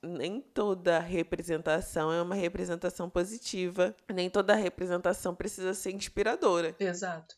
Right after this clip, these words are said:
Speaker 1: E o pessoal tava até zoando, falando, Hélio Negão foi o deputado, né?
Speaker 2: Deputado.
Speaker 1: O deputado mais votado do Rio de Janeiro, olha só que maravilha. E a gente não comemorou isso, porque é uma representação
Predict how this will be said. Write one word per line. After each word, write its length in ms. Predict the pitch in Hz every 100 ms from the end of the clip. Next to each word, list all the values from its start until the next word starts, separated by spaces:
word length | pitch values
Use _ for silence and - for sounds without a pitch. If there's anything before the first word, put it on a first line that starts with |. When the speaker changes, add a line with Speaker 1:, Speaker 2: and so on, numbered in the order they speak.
| -
Speaker 1:
E 160 | 160 165
o 60 |
pessoal 280 | - 170 170
tava 200 | 160 160
até 440 | 165 165 160 160
zoando, 460 | 165 170 165 151 151
falando, 640 | - 151 147 143 147 151 -
Hélio 240 | 143 151 160
Negão 460 | 170 170 151 151
foi 280 | 156 175 170
o 880 | 180 185 190 190 185 180 175 156 151 -
deputado, 520 | 135 - - 165 151
né? 200 | 143 151 175 226
Speaker 2:
Deputado. 600 | 180 170 - 156 147 151 _
Speaker 1:
O 80 | 160
deputado 500 | 160 156 - 156 165
mais 220 | 165 180
votado 480 | - - - 180 185
do 80 | 208
Rio 100 | 202
de 80 | 208
Janeiro, 640 | 202 233 180 165 160 160
olha 260 | 165 185
só 140 | 180 175
que 100 | 180
maravilha. 640 | 165 156 156 160 135 - - _
E 140 | - 156
a 60 |
gente 240 | 147 127 -
não 80 | 165
comemorou 560 | 190 190 190 202 240
isso, 340 | 269 185 - -
porque 360 | 160 - 165
é 100 | 151
uma 160 | 147 156
representação 1000 | 160 151 160 156 156 156 - - 139